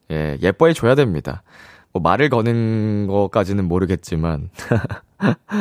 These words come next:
자, 이칠사이님. 저희 엄마는 냉장고 바꿨을 때 그렇게 알턴이가 빠진 기분이었대요. 집에 큰 가전을 바꾸는 게 쉽지 않으니 바꾸면 그게 큰 행복인 것 같아요.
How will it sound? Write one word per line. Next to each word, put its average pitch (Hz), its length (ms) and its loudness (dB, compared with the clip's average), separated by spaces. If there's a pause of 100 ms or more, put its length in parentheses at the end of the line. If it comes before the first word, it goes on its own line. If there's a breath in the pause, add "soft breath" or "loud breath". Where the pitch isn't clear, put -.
(300 loud breath)
자, 139 80 2
이칠사이님. 160 720 2 (460 loud breath)
저희 180 180 4
엄마는 190 360 2
냉장고 156 400 2
바꿨을 165 440 0
때 - 160 -2
그렇게 - 500 0
알턴이가 117 560 0
빠진 170 300 0
기분이었대요. 76 580 -2 (460 loud breath)
집에 - 220 0
큰 190 300 2
가전을 110 360 2
바꾸는 107 380 0
게 101 60 0
쉽지 - 320 -4
않으니 117 640 0
바꾸면 98 480 -2
그게 117 300 -2
큰 - 380 -2
행복인 175 340 2
것 82 80 0
같아요. 69 320 -8